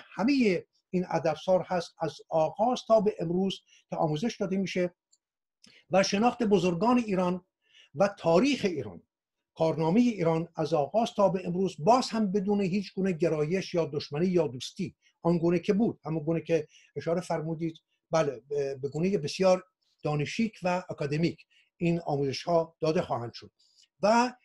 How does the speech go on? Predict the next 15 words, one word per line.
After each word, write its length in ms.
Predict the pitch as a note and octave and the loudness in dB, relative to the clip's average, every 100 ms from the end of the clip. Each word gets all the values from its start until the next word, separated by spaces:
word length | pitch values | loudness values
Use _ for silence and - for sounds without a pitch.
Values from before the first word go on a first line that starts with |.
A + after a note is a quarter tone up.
| - | -8
گیتاشناسی، 920 | D#3+ G3 G#3 - G#3+ G3+ - C4 - _ _ _ _ _ _ _ | -4 2 4 4 4 2 0 -4 -8 _ _ _ _ _ _ _
گیتاشناسی 1000 | E3 C4 C4 B3+ A#3+ A#3 - A#3+ A#3 A#3 - _ _ _ E3 | -4 -2 0 0 2 2 0 2 2 0 -6 _ _ _ -6
شاید 500 | D3+ G3+ A#3 A#3 A3+ | 0 4 4 4 2
برای 200 | G3+ G#3+ | 2 2
نخستین 600 | A3 G#3 F#3 - G3 F3+ | 2 2 0 -4 -4 -2
بار 200 | E3 G#3+ | 2 4
در 280 | G#3 F#3 F3 F3 | 4 2 0 -2
ایران 480 | D#3+ F#3 G3 G#3 _ _ _ _ - _ | -2 0 0 -4 _ _ _ _ -20 _
یا 120 | D#3 D3+ | -6 -2
شاید 320 | F#3 F3+ F3+ | 2 2 2
بگویم 340 | E3+ F#3 F3 | -2 0 0
حتی 200 | E3+ F#3+ | -2 -2
در 160 | E3+ D3 | -2 -4
کشورهای 440 | D#3 - D3 F#3 | -6 -6 -2 -2
دیگر 380 | E3 D#3 G3 - | -4 -2 -2 -2